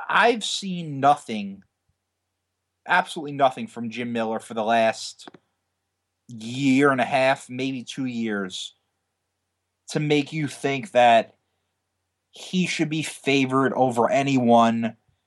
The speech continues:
other than guys who you would look at and say, "Okay, well, that guy's just roster depth and nothing else."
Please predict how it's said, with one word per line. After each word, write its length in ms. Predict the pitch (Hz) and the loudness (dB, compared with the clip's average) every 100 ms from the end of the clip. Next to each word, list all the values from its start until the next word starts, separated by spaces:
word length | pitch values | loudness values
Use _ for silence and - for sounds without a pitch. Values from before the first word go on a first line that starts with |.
| _ _ - | _ _ 2
other 260 | 143 147 | 4 4
than 200 | 143 135 | 2 0
guys 420 | 135 117 123 117 - | 2 2 2 0 -6
who 160 | 127 | -8
you 160 | 120 120 | -6 -6
would 180 | 120 110 | -6 -6
look 240 | 123 120 | -6 -2
at 160 | 117 107 | -2 -2
and 100 | 107 | -6
say, 260 | 110 104 | -6 -4
"Okay, 340 | 104 - 98 92 | -4 -2 -4 -4
well, 160 | 101 | -4
that 220 | 98 104 | -2 -2
guy's 220 | - 101 - | 0 -2 -4
just 200 | 101 - | -8 -2
roster 480 | 101 95 - 104 | 2 2 0 -8
depth 300 | 92 95 92 | 0 0 0
and 100 | 98 92 | -4 -4
nothing 300 | 90 90 87 | -4 -6 -6
else." 380 | 78 - - | -6 -8 -18